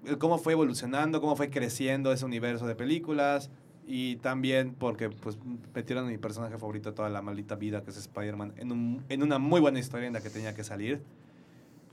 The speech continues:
O sea, para mí es, esa, esa película cierra muchas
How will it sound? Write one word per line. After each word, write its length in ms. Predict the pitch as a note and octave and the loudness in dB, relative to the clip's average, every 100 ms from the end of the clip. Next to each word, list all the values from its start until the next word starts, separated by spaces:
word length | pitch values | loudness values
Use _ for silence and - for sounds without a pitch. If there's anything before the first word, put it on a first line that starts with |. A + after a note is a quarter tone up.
| - - | -20 -2
O 20 | |
sea, 140 | - D#3 | 2 8
para 180 | E3 | 8
mí 160 | E3+ G3 | 8 6
es, 480 | G#3 G3 - F3 E3 | 4 4 4 4 4
esa, 260 | - E3+ F3+ - - | 2 4 4 2 -2
esa 240 | F3 E3 | 2 4
película 360 | C#3+ C#3+ D3 C#3 | 4 6 6 4
cierra 360 | C#3 C#3 C#3 | 4 4 4
muchas 720 | C3+ C3 B2 B2+ A2+ G#2+ - | 2 0 0 0 -2 -4 -10